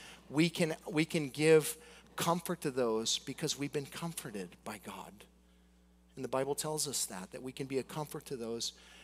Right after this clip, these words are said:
who are mourning because of the comfort that we received from him. Man, when he said,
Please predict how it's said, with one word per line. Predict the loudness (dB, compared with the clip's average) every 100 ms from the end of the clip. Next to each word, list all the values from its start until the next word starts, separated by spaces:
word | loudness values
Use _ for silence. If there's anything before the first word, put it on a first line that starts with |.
| -16
who | -6 0
are | 0
mourning | -2 -4 -2 -2 -4
because | -6 -4 -4 -6 -8
of | -6
the | -6
comfort | -4 -6 -6
that | -8
we | -8 -6
received | -2 -2 -2 -4
from | -6 -8 -10
him. | -14 -16 -18 -20 -20 _ _ _ _ _ _ _ _ _ _ _ -20 -20 -20 -20 -20 -20 -20 -20 -10
Man, | -4 -2 -2
when | -2
he | -4 -6 -2
said, | -2 0 -2 -4